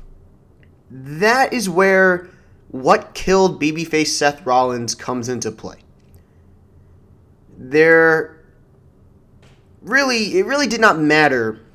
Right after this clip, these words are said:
who you put The Fiend against at that point in time there, um, in that September into October period. Whoever you put him against,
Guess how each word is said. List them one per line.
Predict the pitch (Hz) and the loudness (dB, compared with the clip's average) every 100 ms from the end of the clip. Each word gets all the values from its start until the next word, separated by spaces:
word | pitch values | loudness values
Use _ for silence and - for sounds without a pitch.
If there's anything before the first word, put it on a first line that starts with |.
| - | -10
who | 190 220 | -4 -4
you | 226 | -4
put | 190 190 - | 0 0 0
The | |
Fiend | - - 170 165 | -14 -6 -2 0
against | 143 135 135 123 - - - - - _ - | 0 2 0 0 -6 -8 -16 -20 -20 _ -2
at | 160 175 | 0 2
that | 190 - | 2 2
point | 185 175 | 0 0
in | 147 | 0
time | 147 147 143 | 0 2 2
there, | 131 127 123 117 - _ _ | 2 0 -2 -6 -16 _ _
um, | 127 131 123 | -2 0 0
in | 135 135 | -4 -4
that | 131 | -4
September | - 135 - 156 147 143 | -4 -6 -4 0 2 2
into | 139 135 135 | 0 -2 0
October | 120 - 127 120 | -2 -4 -8 -6
period. | 113 - 107 87 - - _ - _ _ - _ _ - | -10 -10 -10 -12 -18 -20 _ -20 _ _ -20 _ _ -10
Whoever | 170 - 175 214 254 | -10 -4 2 2 2
you | 262 240 | -4 -8
put | 220 202 | -4 0
him | 214 214 | 2 0
against, | 165 123 101 - - | -2 -6 -6 -8 -14